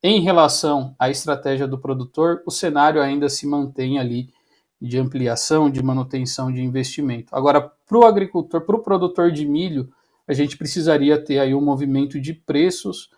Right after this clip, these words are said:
é, mais positivos pra trazer um incentivo maior. Nesse momento, ele não acontece pela conjuntura internacional, pela conjuntura doméstica, mas melhoras aí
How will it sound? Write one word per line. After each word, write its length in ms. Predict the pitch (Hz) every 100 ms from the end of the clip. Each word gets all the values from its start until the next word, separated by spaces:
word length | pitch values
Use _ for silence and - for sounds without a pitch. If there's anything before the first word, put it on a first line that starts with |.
| _ _ _ _ -
é, 500 | 123 127 127 123 123
mais 300 | 131 156 160
positivos 580 | 185 156 139 160 156
pra 180 | - 160
trazer 560 | 160 196 165 135 151 185
um 140 | 180
incentivo 580 | 170 - 165 151 156 151
maior. 360 | 165 175 135 127
Nesse 400 | 143 185 - 190
momento, 520 | 151 143 170 175 - _ _ 143
ele 200 | 139 151
não 240 | 143 156
acontece 680 | 160 170 170 - 143 147 -
pela 200 | - 151
conjuntura 500 | 156 151 143 131 131
internacional, 720 | 131 143 147 147 165 165 185 - _ _ _
pela 180 | 208 190
conjuntura 460 | 190 175 175 170 170
doméstica, 420 | 170 127 127 131
mas 240 | 147 147
melhoras 640 | 151 156 143 175 208 156 143
aí 380 | 139 135 131